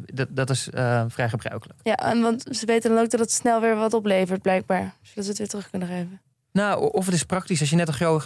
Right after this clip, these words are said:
Speaker 1: een aantal grote orders aan het inleggen bent, eh, om, om spullen in te kopen, om je magazijn te vullen, ehm, om wat voor reden dan ook, eh, dan is het handig dat je op dat moment even cash hebt. En als je voor al dat soort fluctuaties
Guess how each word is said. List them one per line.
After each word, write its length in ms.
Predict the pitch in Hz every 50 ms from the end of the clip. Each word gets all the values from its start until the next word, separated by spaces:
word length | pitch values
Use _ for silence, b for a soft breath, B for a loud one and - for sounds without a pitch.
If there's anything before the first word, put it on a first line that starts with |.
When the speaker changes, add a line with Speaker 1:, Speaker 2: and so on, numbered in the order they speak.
| - -
Speaker 1:
een 100 | - -
aantal 280 | 147 151 160 151 -
grote 280 | - 165 160 156 143 151
orders 280 | - 170 175 165 143
aan 60 | 151 143
het 120 | 135 127
inleggen 380 | 120 156 165 151 139 120 135 131
bent, 280 | 127 123 120 120 113
eh, 340 | - 135 127 123 120 120 120
om, 260 | - 131 131 127 123 -
om 120 | - 123 120
spullen 260 | - - 175 185 170
in 80 | 131 120
te 100 | - -
kopen, 420 | - - - 101 - - 156 165 b b b b b b b b
om 200 | - - 123 131
je 120 | 139 135 139
magazijn 380 | 139 131 - 131 156 156 160
te 80 | 165 147
vullen, 360 | - - 120 104 113 131 b b b b b b b b b _ _
ehm, 460 | _ - 123 117 113 107 110 113 110 110 - -
om 200 | - - 101 98
wat 140 | 117 117 -
voor 100 | 135 123
reden 260 | 110 123 120 120 117
dan 100 | 117 135 160
ook, 320 | 139 117 123 131 - - _ _ _ _ _ _
eh, 100 | - - -
dan 140 | - 151 147
is 60 | 156
het 60 | 139
handig 180 | 131 151 131 131
dat 100 | 135 135
je 80 | 127 131
op 80 | 131
dat 160 | 123 156 156
moment 280 | - 156 147 139 131 131
even 240 | 120 120 120 120 131
cash 220 | - 165 156 -
hebt. 160 | - 110 -
En 80 | - 123
als 120 | 131 131
je 60 | - -
voor 120 | - 147
al 220 | - - 165 175 156
dat 180 | 143 156 151
soort 320 | - - 143 135 127 - b b b b b b
fluctuaties 880 | - - 151 139 - 135 139 143 160 165 - - 127 117 107 - -